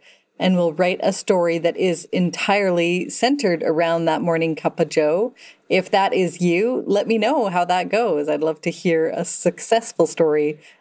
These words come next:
about publishing something that any of the editors who are my guests say they don't want to see more of.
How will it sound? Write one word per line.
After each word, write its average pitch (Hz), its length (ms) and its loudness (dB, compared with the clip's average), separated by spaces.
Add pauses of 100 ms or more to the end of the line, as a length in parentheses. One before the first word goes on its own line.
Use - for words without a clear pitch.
(120)
about 165 280 0
publishing 175 560 0
something 160 600 0 (420)
that 175 200 2
any 254 240 2
of 185 80 -4
the 165 340 0
editors 160 440 0
who 185 80 -2
are 165 180 0
my 160 160 -2
guests 151 500 -4
say 156 360 0
they 156 140 0
don't 165 140 0
want 165 120 0
to 165 40 -2
see - 180 -4
more 156 300 0
of. 151 300 -6